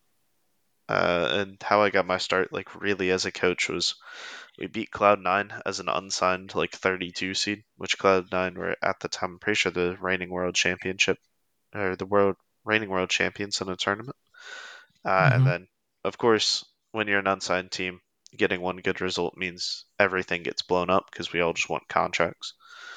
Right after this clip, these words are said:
Speaker 1: So everything kinda kicked off from there.
Speaker 2: Wow. That's amazing. So where, where are you from originally? Are you from the United States? Are you from Canada? Where are you from?
Speaker 1: I'm from Pennsylvania. Uh, right now I'm in Toronto with M eighty,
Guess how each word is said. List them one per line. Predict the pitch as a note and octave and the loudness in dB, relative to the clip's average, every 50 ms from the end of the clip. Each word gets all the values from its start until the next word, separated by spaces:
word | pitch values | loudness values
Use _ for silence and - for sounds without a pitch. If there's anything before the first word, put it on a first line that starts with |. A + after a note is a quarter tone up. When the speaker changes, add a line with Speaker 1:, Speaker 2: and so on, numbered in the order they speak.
| - - - - - - - - - | -16 -16 -16 -16 -16 -18 -20 -14 -4
Speaker 1:
So | - G2+ G2 F#2+ F#2 F#2 F#2 - - _ _ _ _ _ _ _ - | 4 6 8 8 8 6 2 -2 -14 _ _ _ _ _ _ _ 2
everything | G2 F#2+ F#2+ G2 - F#2+ F2+ F#2 | 4 4 4 2 -2 -2 -6 -2
kinda | - F#2 E2+ F2 F2 | -2 -2 -2 -2 -6
kicked | - - G2 - - - | -4 -4 -6 -2 0 0
off | G2+ - - | 0 0 0
from | - F#2 F#2 F#2 | -2 -4 -2 -2
there. | F#2+ G2+ - - _ _ _ _ _ _ _ _ _ _ - - _ _ - - - - - - - - - - - - - - - - | -6 -6 -6 -10 _ _ _ _ _ _ _ _ _ _ -20 -20 _ _ -20 -20 -20 -20 -20 -20 -20 -20 -18 -18 -18 -18 -18 -18 -16 -10
Speaker 2:
Wow. | - - - - - C3 B2+ - - - - A2+ - - - - - - - _ _ _ _ _ _ _ _ _ _ _ _ _ _ _ _ _ _ _ - | -4 2 4 6 6 8 6 6 4 4 2 0 0 -2 -6 -8 -10 -14 -18 _ _ _ _ _ _ _ _ _ _ _ _ _ _ _ _ _ _ _ -4
That's | D3+ D3 - | -2 0 2
amazing. | D#3 F3 - - E3 | 2 2 2 2 -2
So | - - G3+ F#3 | 2 4 4 6
where, | F3 G#3 A#3 A#3 | 8 6 6 6
where | - D#3 F3+ A3+ | 4 4 4 4
are | A#3+ | 6
you | A#3+ A#3+ | 6 4
from | - - A3+ G3+ F#3+ | 4 4 4 6 6
originally? | E3+ D3+ E3 F3+ E3 D#3+ C#3 A#2+ A2+ A2+ A2+ | 6 8 8 6 6 4 2 2 0 0 0
Are | A#2 A2+ | -2 0
you | A#2 C3 C3+ | 0 -2 -2
from | - - D3+ C#3 C3+ B2+ B2 B2 | 0 2 2 4 4 4 2 2
the | A#2+ | 2
United | B2 A#2 A#2+ A#2 A2 - | 2 2 2 0 0 -2
States? | - - F#3+ F#3+ G3 F#3+ F3+ - - | 0 2 4 6 6 6 4 4 2
Are | D3 | 2
you | C#3 C3+ | 2 2
from | C3 - - B2 A2 A2 G#2+ G#2+ - | 0 -2 -4 -6 -4 -4 -6 -8 -2
Canada? | - D3 E3 F3+ F#3 F3+ F3+ F#3 F3 | 2 4 4 4 6 4 4 4 4
Where | D3 C#3 | 2 2
are | C#3+ | 0
you | C3+ | 0
from? | B2 - G#3 G#2 G#2+ - _ _ _ - | -2 -4 -10 -12 -12 -14 _ _ _ 0
Speaker 1:
I'm | G#2 A2+ | 0 0
from | C3+ D3+ B2 - | 2 0 -2 -2
Pennsylvania. | - A2+ G2 F#2+ - G2+ F#2 F#2 F#2 F#2 F2+ E2 E2+ F#2 G2+ - _ _ - _ - | -2 -4 -2 -2 -4 -4 -2 -2 -4 -4 -4 -6 -8 -8 -10 -12 _ _ -20 _ -2
Uh, | F#2 F#2 F2+ F#2 F2+ F2+ | 2 4 4 4 4 4
right | G2+ A2 A2+ | 4 4 4
now | A2 A2 G#2 | 4 0 -2
I'm | G2+ G#2 | 0 -4
in | G2+ F2+ | -6 -6
Toronto | - - F2+ F#2 F#2+ F#2+ - G2+ F#2+ | -4 -2 -2 -2 -2 -2 0 0 0
with | F#2+ F#2 | 0 2
M | G2+ F2+ F2 F#2+ | 0 -2 -2 0
eighty, | G2 G2+ G#2 A2+ G#2+ | -2 -2 -2 -2 -4